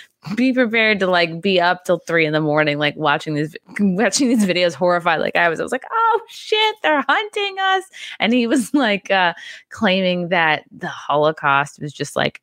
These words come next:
a big, um, human sacrifice to the bad aliens.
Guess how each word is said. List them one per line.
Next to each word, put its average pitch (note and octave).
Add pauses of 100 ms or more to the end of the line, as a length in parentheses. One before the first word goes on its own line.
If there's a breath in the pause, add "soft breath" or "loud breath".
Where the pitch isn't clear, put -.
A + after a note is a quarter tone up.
a C3+
big, D3
um, C3+ (540 loud breath)
human D#3+
sacrifice C#3+
to -
the C3
bad C3+
aliens. C#3